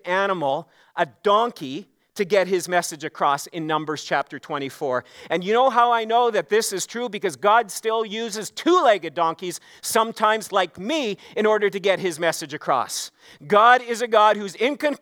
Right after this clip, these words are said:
control, and he can do anything he chooses. He's in control of your life. He's in control of mine. Trust him. Nothing can stand in the way of the will of God.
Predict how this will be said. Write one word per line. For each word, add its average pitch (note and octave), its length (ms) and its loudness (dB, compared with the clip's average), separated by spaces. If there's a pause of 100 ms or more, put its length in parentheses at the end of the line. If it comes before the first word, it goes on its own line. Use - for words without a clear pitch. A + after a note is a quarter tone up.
(380)
control, A#3 640 0
and G#3 140 -4
he G#3+ 200 -6
can A3 260 -4
do G#3+ 340 -4 (100)
anything B3 840 -2 (180)
he G#3 140 -8
chooses. G3+ 760 -6 (380)
He's G#3 200 -2
in A3+ 120 0
control G#3+ 560 0
of E3 160 -4
your F#3+ 240 -2
life. F#3 300 0
He's E3 180 -14
in D3+ 100 -12
control C3+ 420 -18
of A#2+ 120 -18
mine. G2+ 320 -20 (1120)
Trust - 460 -8
him. G#2 220 -20 (1000)
Nothing F3 520 -4
can F3+ 120 -12
stand D3+ 580 -8
in C#3 180 -12
the A#2+ 100 -10
way C3 420 -4
of A#2 200 -14
the A#2 80 -10
will A2+ 260 -8
of G#2 140 -12
God. G#2+ 360 -10